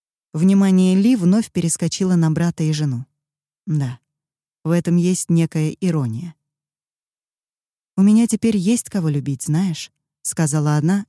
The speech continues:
едва ли не извиняясь, и в этом тоже звучала некая ирония. «Так иди к своему новому хахалю. Ему уже не вмоготу». Но оставить его она не могла. «А ты куда пойдёшь?»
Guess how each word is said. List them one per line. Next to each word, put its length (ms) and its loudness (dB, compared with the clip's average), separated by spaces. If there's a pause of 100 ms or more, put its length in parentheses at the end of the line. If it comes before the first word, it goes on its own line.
едва 380 0
ли 100 2
не 200 4
извиняясь, 600 -2 (200)
и 100 0
в 60 0
этом 280 0
тоже 320 -2
звучала 460 -2
некая 580 0
ирония. 500 -4 (1600)
«Так 180 -4
иди 240 2
к 60 -16
своему 380 2
новому 360 2
хахалю. 520 -10 (500)
Ему 300 4
уже 180 2
не 140 4
вмоготу». 560 0 (1400)
Но 160 4
оставить 520 -2
его 220 0
она 200 2
не 140 2
могла. 400 -2 (1500)
«А 140 -2
ты 280 -4
куда 280 -4
пойдёшь?» 560 -6